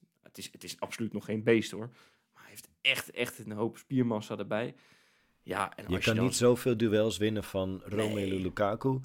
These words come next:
Speaker 2: zonder
Speaker 1: Nee.
Speaker 2: dat je sterk bent.
Speaker 1: Nee,
Speaker 2: Zeg maar, dat, dat, dat
Speaker 1: precies.
Speaker 2: gaat niet.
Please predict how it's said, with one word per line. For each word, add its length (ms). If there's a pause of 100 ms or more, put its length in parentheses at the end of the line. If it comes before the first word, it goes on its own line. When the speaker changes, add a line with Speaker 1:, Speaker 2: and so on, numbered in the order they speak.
(160)
Speaker 2:
zonder 340
Speaker 1:
Nee. 100
Speaker 2:
dat 60
je 60
sterk 320
bent. 280 (500)
Speaker 1:
Nee, 140
Speaker 2:
Zeg 100
maar, 80
dat, 100
dat, 100
dat 100 (100)
Speaker 1:
precies. 200
Speaker 2:
gaat 200
niet. 260